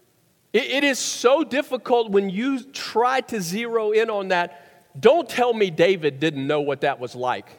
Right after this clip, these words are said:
David was the king. He has some stuff to do. He had some responsibilities. He's the king. He knows what it's like to try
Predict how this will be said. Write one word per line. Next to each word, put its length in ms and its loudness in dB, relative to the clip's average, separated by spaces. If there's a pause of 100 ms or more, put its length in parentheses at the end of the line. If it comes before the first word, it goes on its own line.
(340)
David 360 4
was 240 2
the 100 -2
king. 560 2 (1080)
He 160 -4
has 200 -4
some 160 -6
stuff 320 -6
to 80 -4
do. 300 -4 (1120)
He 180 2
had 200 2
some 200 0
responsibilities. 1080 -2 (300)
He's 240 -2
the 100 -4
king. 480 -2 (380)
He 160 0
knows 440 2
what 200 2
it's 180 -4
like 380 2
to 100 -2
try 560 0